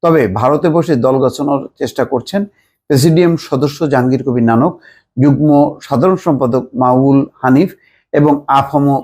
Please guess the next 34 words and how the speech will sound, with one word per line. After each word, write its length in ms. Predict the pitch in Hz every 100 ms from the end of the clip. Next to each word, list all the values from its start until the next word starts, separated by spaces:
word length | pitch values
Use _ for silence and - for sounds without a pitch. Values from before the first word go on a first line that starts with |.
| -
বাউদ্দিন 320 | 131 127 123
নাসিম। 360 | 123 120 - 202
প্রত্যক্ষদর্শী 720 | 156 - - 131 120 123 -
ও 160 | 190 120
আওয়ামী 400 | - 113 113 120
লীগের 440 | 123 117 - 117 -
একাধিক 460 | 120 151 165 - _ _ _ -
নেতার 240 | 135 127 117
সঙ্গে 300 | 123 117 110
কথা 180 | 139 123
বলে 180 | 143 180
এসব 220 | - 113 - -
তথ্য 200 | 113 107
পাওয়া 260 | - 104
গেছে। 280 | 92 95 - - _ _ _ _ _ _ _ _ - 123
ভারতের 560 | 135 170 185 196 185
কলকাতায় 500 | - 165 160 151 151
অবস্থান 640 | 143 139 - _ - 160 165
করা 320 | 151 143 143
একজন 320 | 123 120 131
আওয়ামী 280 | 123 120 131
লীগ 180 | 143 - _ _ -
নেতার 300 | 123 123 127
নাম 200 | 120 117
প্রকাশ 380 | 123 127 -
না 80 | 127
করার 200 | 113 117
শর্তে 640 | 113 131 - - 127 139 _ - 185
জানান, 340 | 127 117 185 202 _ _ _ -
তিনি 500 | 156 170 175 180 - _ _
তৃতীয় 380 | 170 196 240 233
পক্ষের 400 | 214 - - 175
মাধ্যমে 420 | 151 120 120 117
সীমান্ত 1000 | 117 - 151 147 143 139 - _ -